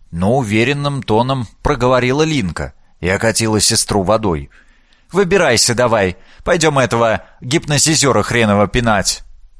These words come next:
"Пинать?" Вновь открывая глаза, отозвалась Мила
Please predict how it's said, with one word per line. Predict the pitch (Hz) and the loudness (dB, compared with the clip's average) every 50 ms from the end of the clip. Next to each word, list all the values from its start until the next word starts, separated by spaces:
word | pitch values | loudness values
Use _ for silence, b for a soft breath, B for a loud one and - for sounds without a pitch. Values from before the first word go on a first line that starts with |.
| - - _ _ | -20 -20 _ _
"Пинать?" | - 123 135 156 156 147 151 156 160 175 190 190 - - - - - - - - _ _ | -4 -2 0 0 0 2 2 4 4 4 2 0 -2 -4 -6 -10 -18 -20 -20 -20 _ _
Вновь | - 104 110 139 156 147 - 139 | -6 -4 -2 0 0 0 0 0
открывая | 127 - - 123 139 135 135 131 120 | -2 -2 -2 -2 0 2 2 0 0
глаза, | 107 123 139 135 113 120 131 120 - B B B B B | 0 0 0 0 2 0 0 -2 -2 B B B B B
отозвалась | 107 110 - 131 113 110 127 135 135 135 120 - - - | -6 -4 -2 -2 -2 0 0 0 2 2 2 0 0 -2
Мила | 113 135 175 202 208 175 127 82 73 71 | -2 -2 -2 0 0 0 0 -2 -2 -6